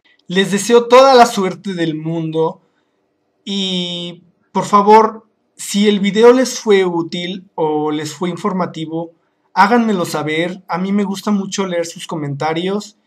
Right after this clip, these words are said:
y si hay alguien más que tenga alguna duda o si hay algo en lo que yo les pueda ayudar, por favor, coméntenmelo con confianza. Eh, recuerden que yo soy su amigo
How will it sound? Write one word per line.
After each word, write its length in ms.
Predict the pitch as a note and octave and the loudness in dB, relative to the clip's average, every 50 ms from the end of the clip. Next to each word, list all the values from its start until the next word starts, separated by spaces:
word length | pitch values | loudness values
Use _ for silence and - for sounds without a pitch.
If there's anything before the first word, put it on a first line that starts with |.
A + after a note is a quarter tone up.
| _ _ _ - | _ _ _ -14
y 320 | E3 D#3+ D#3+ E3+ G3+ - - | -12 -10 -10 -12 -14 -16 -16
si 320 | - - - F3+ F3+ F3 | -12 -8 -6 -4 -2 0
hay 200 | F3 F#3 F#3 F#3+ | 0 0 0 -2
alguien 280 | G3 F#3+ F3+ G3 F#3+ F3+ | -2 -4 -4 -6 -6 -6
más 280 | F3+ F3+ F3+ F3 - | -4 -6 -6 -6 -6
que 100 | - F3+ | -8 -10
tenga 320 | - - F3 E3+ E3+ E3 E3+ | -8 -8 -8 -6 -4 -4 -4
alguna 400 | E3 E3 D#3 E3 E3 E3 E3 E3 | -4 -4 -6 -8 -8 -6 -6 -6
duda 680 | D#3+ D#3 D3+ D#3 D#3+ D#3 E3+ E3+ F3 F3+ F#3 F#3 F#3 F#3+ | -6 -6 -8 -8 -6 -4 -2 0 2 2 2 2 2 2
o 540 | F3+ D#3+ D3+ D3 C#3 C3+ C3 C3 C3 C3 _ _ _ _ _ _ _ _ _ _ _ | 0 0 -2 -4 -6 -8 -8 -10 -12 -12 _ _ _ _ _ _ _ _ _ _ _
si 240 | - - - D#3+ | -14 -8 -6 -4
hay 160 | D#3 E3 E3 E3 | -2 0 2 2
algo 280 | F3 F3+ F#3 G3 G#3+ | 2 2 2 0 0
en 80 | G#3 G3+ | 0 -2
lo 120 | G3 - | -2 -4
que 120 | - D#3 D3 | -6 -8 -6
yo 120 | D3 D3+ | -6 -6
les 180 | D#3 E3 E3 - | -6 -6 -8 -8
pueda 240 | - D#3 D#3 D#3 | -8 -6 -4 -4
ayudar, 640 | D#3 C#3+ C#3+ C#3 C3+ C3+ C#3 D3 E3 F#3 F#3 - _ _ _ | -4 -4 -4 -4 -2 -2 0 0 -2 -2 -6 -10 _ _ _
por 120 | - D3+ C#3 | -14 -12 -10
favor, 480 | - D#3 D3 E3+ F#3+ G#3+ A#3+ - _ _ _ _ _ _ _ _ _ _ _ _ | -8 -8 -8 -6 -6 -8 -8 -10 _ _ _ _ _ _ _ _ _ _ _ _
coméntenmelo 920 | - F3+ F3 F3 F3+ F#3 F#3 F#3 F#3 F#3 F#3+ F3 E3+ E3 D#3+ D3+ D3+ C#3+ | -8 -6 -6 -4 -4 -4 -4 -4 -4 -4 -6 -6 -6 -6 -6 -6 -8 -8
con 160 | D3 - C#3+ C#3 | -10 -12 -14 -12
confianza. 760 | - C#3+ C#3+ C3+ C#3 D3+ D#3 D#3 D#3 D3+ - C#3 C3 - _ _ _ _ _ _ _ _ _ _ | -10 -10 -10 -10 -10 -10 -12 -12 -12 -14 -14 -14 -16 -16 _ _ _ _ _ _ _ _ _ _
Eh, 260 | - C#3 C#3 C#3 C#3 C#3 | -12 -10 -10 -8 -8 -8
recuerden 460 | C3+ E3 D#3 E3+ F3 E3+ F3 F#3 F3+ | -8 -6 -6 -4 -4 -4 -4 -4 -4
que 140 | F3+ E3+ E3 | -6 -6 -6
yo 140 | D3 D#3 D#3 | -4 -6 -6
soy 200 | D#3 D#3 D3+ C#3+ | -6 -8 -10 -10
su 120 | - - | -8 -8
amigo 440 | C3+ C3+ C#3+ C#3+ C#3 C#3 C#3 C3 _ | -8 -6 -6 -6 -8 -8 -10 -12 _